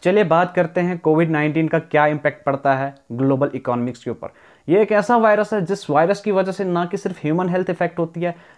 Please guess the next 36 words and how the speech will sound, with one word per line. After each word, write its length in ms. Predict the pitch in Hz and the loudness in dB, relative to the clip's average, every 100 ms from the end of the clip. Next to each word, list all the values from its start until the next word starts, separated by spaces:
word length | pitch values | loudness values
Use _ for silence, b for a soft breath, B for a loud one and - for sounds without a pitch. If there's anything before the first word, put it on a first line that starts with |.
| B | B
बल्कि 260 | 156 185 226 | 0 4 4
इसके 280 | 185 - 202 | 2 0 0
साथ-साथ 440 | 202 185 185 190 170 | 2 0 0 -2 0
ग्लोबल, 460 | 156 165 156 180 165 | 2 4 4 2 2
whole 320 | 156 180 180 | 2 2 2
the 100 | 151 | 2
global 300 | 156 147 156 | 2 2 0
im-, 120 | 139 139 _ | -2 -6 _
इकोनॉमिक्स 440 | 139 139 143 143 - | -6 -2 -2 -2 -4
पे 140 | 139 | -6
इम्पैक्ट 480 | 135 117 - 120 - | -4 -4 -4 -6 -4
पड़ता 320 | 113 107 107 | -4 -4 -8
है। 100 | 101 b b b b | -10 b b b b
सबसे 280 | - 180 233 | -8 -2 0
पहला 340 | 226 180 190 208 | 2 2 4 2
इम्पैक्ट 480 | 180 170 185 - | 0 -2 -2 -2
जो 60 | 185 | -2
इसका 220 | 170 180 | -2 -2
पड़ता 460 | 170 151 151 160 156 | 0 0 2 0 0
है, 140 | 156 _ 127 | -2 _ -6
many 240 | 156 220 | 0 0
people 460 | 214 190 185 180 139 | 2 0 2 2 4
lost 340 | 139 139 - 139 | 2 2 0 2
their 200 | 143 117 | 2 2
jobs। 300 | 120 107 - - b b b 160 | 0 -2 -6 -20 b b b -2
और 220 | 170 - | 0 -2
इसमें 920 | 202 - - _ _ _ - 208 214 | -8 -8 -20 _ _ _ -2 0 0
क्या 240 | - 214 | 2 4
आता 340 | 214 180 185 175 | 4 4 4 2
है 140 | 175 | 0
कि 240 | 170 214 208 | -2 -2 -2
कई 440 | - 190 220 226 | -2 0 2 2
सारे 320 | - 175 190 | 2 2 2
लोग 500 | 180 160 160 175 180 | 2 2 4 4 2
जो 120 | 147 | -2
हैं 360 | 147 165 165 | -2 -4 -6